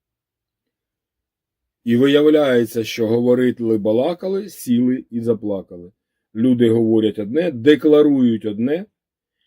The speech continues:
І є такі мої колеги, мої учні,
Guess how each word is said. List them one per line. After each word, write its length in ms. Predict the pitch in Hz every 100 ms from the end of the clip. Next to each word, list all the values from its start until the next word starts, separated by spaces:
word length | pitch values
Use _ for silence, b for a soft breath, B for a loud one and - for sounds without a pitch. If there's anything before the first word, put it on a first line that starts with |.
| _ _ _ _ 135
І 200 | 151 143
є 400 | 147 185 165 123
такі 420 | 127 - 143 135
мої 320 | 135 135 127
колеги, 760 | 127 127 131 156 151 135 120 113
мої 320 | 117 123 123
учні, 720 | 143 151 147 - 113 113